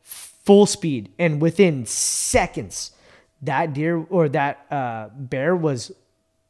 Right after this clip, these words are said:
twenty-five, thirty yards, like, tops, if not closer.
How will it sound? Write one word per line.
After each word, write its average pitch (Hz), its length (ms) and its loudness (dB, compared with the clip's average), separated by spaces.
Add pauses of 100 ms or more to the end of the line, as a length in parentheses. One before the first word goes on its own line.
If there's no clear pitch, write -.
(280)
twenty-five, 135 840 -2
thirty 135 300 -4
yards, 110 520 -6 (220)
like, 139 200 -8
tops, - 580 -2 (300)
if 160 180 0
not 156 220 2
closer. 180 500 -2